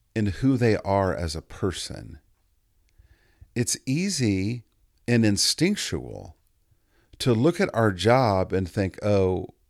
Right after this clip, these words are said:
my job is my problem." But if the problem is, has to do with how I look at me,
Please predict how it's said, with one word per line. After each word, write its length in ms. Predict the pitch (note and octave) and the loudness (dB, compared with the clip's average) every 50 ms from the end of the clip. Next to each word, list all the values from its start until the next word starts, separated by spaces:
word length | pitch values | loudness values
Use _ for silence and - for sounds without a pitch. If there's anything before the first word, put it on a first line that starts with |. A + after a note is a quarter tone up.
| _ _ - _ _ _ _ _ _ _ _ | _ _ -20 _ _ _ _ _ _ _ _
my 240 | - G2+ G#2+ A2 G#2+ | -2 2 4 4 4
job 380 | G2+ F2 G#2 G#2 G2 G2 F2+ F2+ | 4 4 4 4 4 4 2 0
is 160 | F2 - - | -2 -4 -4
my 100 | E2+ E2 | -4 -4
problem." 720 | - - - F2 E2+ D#2 - C#2 B1 G1+ G1+ G#1 G#1+ - _ _ _ _ _ _ _ _ _ _ _ _ _ _ _ _ _ _ _ _ _ _ _ _ _ _ _ _ _ _ _ _ _ _ _ _ _ _ _ _ _ _ _ _ _ _ _ - | -4 -4 -4 -2 -2 -2 -4 -6 -8 -8 -10 -12 -16 -20 _ _ _ _ _ _ _ _ _ _ _ _ _ _ _ _ _ _ _ _ _ _ _ _ _ _ _ _ _ _ _ _ _ _ _ _ _ _ _ _ _ _ _ _ _ _ _ -8
But 180 | - A#2 D#3 D#3 | -2 2 2 4
if 140 | D#3+ - | 2 2
the 100 | - D3 | 2 0
problem 960 | - - - - F3 G#3+ B3+ B3 G3 C3+ A2+ G#2+ G2 G2 G#2 A#2+ C3+ C#3 C3 - - - _ - - - - | 0 0 -2 -4 -2 -2 -2 0 2 4 4 4 4 2 0 0 -2 -4 -8 -14 -20 -20 _ -20 -20 -6 0
is, 280 | B2+ C3 B2 G#2+ - - - - | 2 2 2 2 0 -2 -6 -4
has 280 | G#2+ C#3+ D#3 D#3 - | 0 2 2 2 2
to 100 | - - | 0 -2
do 140 | - C#3+ D3 | 0 2 2
with 140 | C3+ B2 - | 2 2 2
how 180 | - C#3+ C#3+ C3+ | 2 2 2 2
I 160 | A#2 C3 C3 | 4 2 2
look 320 | C3 B2+ B2 A2+ - - | 2 2 0 -2 -2 -4
at 120 | G#2+ - - | -6 -6 -6
me, 680 | F2 F#2 F#2+ A2 C3 C#3 A2 E2 - - D2 D2+ - | -4 -2 -2 0 0 0 -2 -4 -8 -10 -14 -16 -20